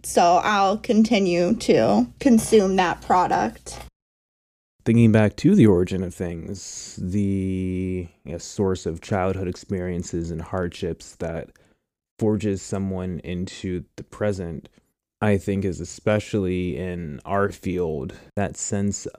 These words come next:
Speaker 2: of one works on what the client wants to work on.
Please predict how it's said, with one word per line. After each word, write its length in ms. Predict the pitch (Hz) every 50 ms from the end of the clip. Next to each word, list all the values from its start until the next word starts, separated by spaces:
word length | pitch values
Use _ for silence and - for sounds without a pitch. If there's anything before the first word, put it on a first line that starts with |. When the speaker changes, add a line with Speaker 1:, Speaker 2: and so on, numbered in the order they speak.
| _ -
Speaker 2:
of 960 | - 98 92 92 90 87 85 85 87 85 80 92 - - - - - - _ _ _
one 380 | - 104 104 104 104 101 98 90
works 560 | 95 92 92 90 - - - - - - -
on 220 | - 92 92 92
what 140 | 90 90 -
the 80 | 92 87
client 400 | - - 101 98 95 95 - -
wants 240 | 90 92 - - -
to 100 | - 90
work 260 | 85 90 90 87 -
on. 440 | 85 - 78 - - - - 90